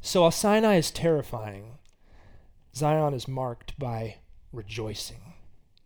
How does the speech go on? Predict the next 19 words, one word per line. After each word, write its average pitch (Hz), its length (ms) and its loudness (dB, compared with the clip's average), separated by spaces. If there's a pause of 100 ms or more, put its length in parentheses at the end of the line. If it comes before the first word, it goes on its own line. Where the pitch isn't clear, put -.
(840)
Number 156 220 0
three, 120 400 -8 (920)
we 175 120 0
discussed 208 480 2
how 175 180 6
at - 240 0 (240)
Sinai 160 480 0
there's 143 300 -2
a 131 60 -6
barrier, 139 760 -4 (300)
a 131 100 -4
sense - 340 -4
of 120 200 -8
unapproachability, 147 1160 -2 (360)
a 139 80 -6
right 143 460 0
separation 135 840 -2
between 139 340 -6
sin 165 680 -2